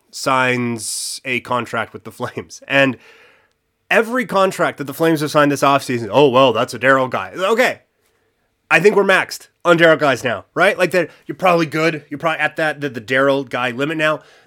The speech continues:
This was not a team that needed more Daryl guys. Like, I, and, and I get you, you, you want to bring in guys who kind of fit with the coach and all of that, but thi-, this was a hockey team that has been severely lacking in the skill department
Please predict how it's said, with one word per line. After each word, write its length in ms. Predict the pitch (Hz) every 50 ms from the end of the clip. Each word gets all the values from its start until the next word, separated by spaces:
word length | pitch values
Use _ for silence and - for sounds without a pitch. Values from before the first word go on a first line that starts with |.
| _
This 240 | 147 160 226 233 -
was 160 | 254 285 190
not 220 | 202 220 233 254 262
a 80 | 233
team 560 | - - 269 285 277 254 220 202 196 175 - _ _ _ _ _ _ _ _ _ _ _ _ _ _ _ _ _ _ _ _ _ _ _ _ _ _ _ _ _ _ _ _ _ _ _ _ _ _ _ _ _ _
that 260 | - 175 208 214 196
needed 240 | 208 233 247 240 233
more 180 | 202 214 220 214
Daryl 320 | 165 202 202 208 208 190
guys. 460 | 165 160 135 120 107 95 - - - _
Like, 160 | - 180 185 175
I, 80 | 185
and, 240 | 180 - 185 190 175
and 120 | 180 185
I 60 | 180 175
get 320 | 156 151 170 190 - - _ _ _ _ - -
you, 180 | - 139 143 143
you, 220 | 156 151 143 135
you 180 | 135 143 143 139
want 240 | 123 127 135 147 143
to 80 | 147
bring 160 | 135 143 139 139
in 100 | 135 131
guys 400 | 127 131 131 131 135 135 131 -
who 100 | 131 120
kind 160 | - 127 110
of 80 | 101
fit 280 | - _ - 147 151 -
with 160 | 135 127 -
the 60 | -
coach 540 | 147 - 156 160 170 165 - - - - - - _
and 140 | 135 135 127
all 220 | 135 147 143 135
of 100 | 127 123
that, 240 | 143 143 151 - -
but 140 | - 143 -
thi-, 120 | 196 196
this 240 | 180 175 185 190 -
was 140 | 220 202 170
a 60 | 160
hockey 340 | - 208 233 233 - 208 170
team 300 | - - 160 151 135 - - - - - _ -
that 240 | 175 175 170 - _ -
has 220 | - 170 175 143
been 300 | 127 160 170 165 147 - _ _
severely 1080 | _ - - - - - 226 208 170 170 175 185 220 262 285 269 240 208 180 160 135 117
lacking 480 | 123 135 131 135 135 - 139 123 120
in 220 | 127 - 208 208 196
the 60 | 175
skill 320 | - - - - 302 294
department 460 | 254 254 - - 170 165 160 160 143